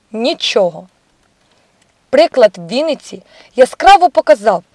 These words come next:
як безвідповідальне ставлення місцевої влади до важливих і перспективних завдань може зіпсувати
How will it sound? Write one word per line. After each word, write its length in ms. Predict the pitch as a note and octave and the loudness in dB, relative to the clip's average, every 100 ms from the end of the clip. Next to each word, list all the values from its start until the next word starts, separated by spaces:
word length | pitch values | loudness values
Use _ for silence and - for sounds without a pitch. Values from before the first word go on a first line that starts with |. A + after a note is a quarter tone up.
| _ _ | _ _
як 160 | A3+ G3+ | -2 2
безвідповідальне 1040 | G#3 G3+ A3+ F#3 A#3+ G#3 F#3 C#4+ G4 G4+ | 2 0 -4 -2 -2 -2 2 4 4 2
ставлення 680 | - - E4 B3 G3 F3+ F3 | -6 0 4 4 2 -6 -10
місцевої 680 | F#3 A3+ - D#4 D4+ D4 C#4+ | -10 -10 0 4 4 2 -2
влади 480 | A#3 B3+ G#3 E3 - | 2 4 4 0 -16
до 160 | G3 C#4+ | 0 2
важливих 800 | E4 D4 C4+ E4+ C#4+ F3+ E3 _ _ _ | 4 2 0 0 0 0 -8 _ _ _
і 60 | G3+ | -6
перспективних 840 | A3 F#3+ - G#3 - D#4+ G4+ F4 | -4 -4 -8 -10 -4 -4 -4 -4
завдань 520 | F#4+ C4 A3 G#3 G3 - - _ | -4 0 2 2 0 -14 -20 _
може 320 | - A#3 E4+ F4+ | 0 2 2 0
зіпсувати 680 | E4 - D#4 D4 D4 A#3+ | -4 -4 0 2 2 0